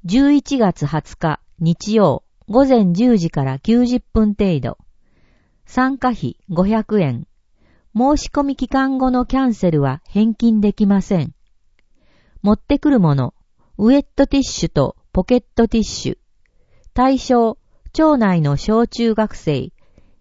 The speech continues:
二十人程度。場所、楠町メルサンホール、健康増進室。先生、タイルアートインストラクター、川野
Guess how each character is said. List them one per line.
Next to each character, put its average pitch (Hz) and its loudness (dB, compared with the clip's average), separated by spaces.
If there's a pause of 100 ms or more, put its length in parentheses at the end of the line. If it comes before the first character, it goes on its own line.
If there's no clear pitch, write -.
(120)
二 214 4
十 277 2
人 254 0
程 208 0
度。 117 -6 (840)
場 196 -2
所、 240 -4 (340)
楠 - -4
町 233 -2
メ 165 0
ル 202 0
サ 240 -2
ン 226 -2
ホ 202 0
ー 135 0
ル、 117 -6 (400)
健 277 -4
康 262 4
増 233 4
進 196 0
室。 - -14 (540)
先 254 0
生、 208 -2 (720)
タ 247 0
イ 285 0
ル 277 2
ア 269 2
ー - -4
ト 247 0
イ 226 2
ン 247 0
ス - -16
ト 240 0
ラ 233 0
ク - -2
タ 131 -4
ー、 - -20
川 254 2
野 143 -2